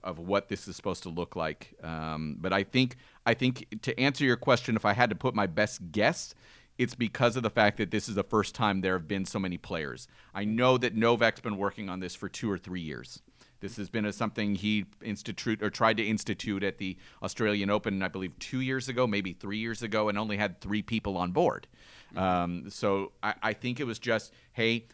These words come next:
Speaker 1: we're back together again. Let's get started on this," is the
Speaker 2: Mm-hmm.
Speaker 1: best answer I can come up with, because the other answers are really unseemly.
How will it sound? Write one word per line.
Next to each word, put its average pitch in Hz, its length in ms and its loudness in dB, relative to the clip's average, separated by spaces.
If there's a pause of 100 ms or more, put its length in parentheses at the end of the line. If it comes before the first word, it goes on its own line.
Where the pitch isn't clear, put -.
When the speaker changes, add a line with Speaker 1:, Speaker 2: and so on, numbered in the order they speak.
Speaker 1:
we're 104 140 0
back 107 320 2
together 107 400 4
again. 104 480 -2
Let's 98 220 -2
get 101 180 -2
started 90 400 2
on 76 140 -6
this," - 280 -12 (120)
is 92 160 -6
the 113 100 -4
Speaker 2:
Mm-hmm. - 80 -12
Speaker 1:
best 110 300 2
answer 110 320 4
I 104 80 8
can 95 180 0
come 98 220 2
up 104 140 2
with, 117 220 2 (600)
because 95 320 0
the 95 140 2
other 110 200 6
answers 113 520 4
are 92 200 2
really 104 680 2
unseemly. 80 680 -4